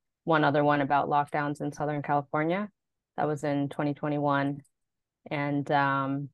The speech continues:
but I've worked on a lot of small projects before, but I actually work in reality T V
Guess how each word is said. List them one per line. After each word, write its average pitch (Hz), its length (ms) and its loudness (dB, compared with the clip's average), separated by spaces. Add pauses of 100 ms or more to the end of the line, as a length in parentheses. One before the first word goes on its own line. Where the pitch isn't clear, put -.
(200)
but 147 380 2
I've 151 320 4 (640)
worked 180 320 4
on 170 80 6
a 160 60 4
lot 160 180 6
of 151 160 0
small 156 400 -2 (140)
projects 151 420 0
before, 151 420 0
but 151 140 0
I 151 80 4
actually 156 280 -2
work 160 200 -4
in 147 100 -2
reality 151 420 4
T 165 140 -6
V 151 220 0